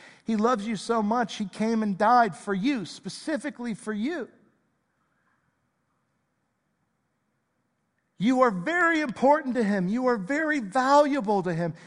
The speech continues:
You are beloved children to him. And he does not want to see you destroyed.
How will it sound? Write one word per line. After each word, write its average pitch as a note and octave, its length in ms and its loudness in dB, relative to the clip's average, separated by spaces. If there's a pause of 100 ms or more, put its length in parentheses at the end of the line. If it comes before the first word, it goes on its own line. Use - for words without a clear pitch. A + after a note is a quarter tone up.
(140)
You C#4 240 0
are C#4 160 4
beloved B3 840 2
children B3+ 720 -2
to D3+ 60 -4
him. A#2 280 -12 (1500)
And G3+ 100 2
he D4 100 4
does C4 240 4
not E4 360 2
want C4+ 180 4
to A#3+ 60 4
see C#4+ 380 0
you B3 180 0
destroyed. A3 840 2